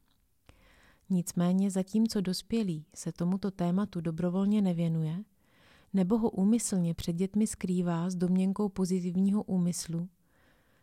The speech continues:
děti ho řeší prakticky každý den.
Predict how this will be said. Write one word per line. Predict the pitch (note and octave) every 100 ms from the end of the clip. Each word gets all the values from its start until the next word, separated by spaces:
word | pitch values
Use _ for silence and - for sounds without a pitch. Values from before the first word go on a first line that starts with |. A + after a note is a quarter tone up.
| -
děti | F3+ G#3+ - A#3+
ho | E3+
řeší | E3+ G#3+ - G#3+ G3+
prakticky | - G#3 A3 A3+ - - D#3
každý | F3+ F3 E3+ D#3
den. | D#3 D3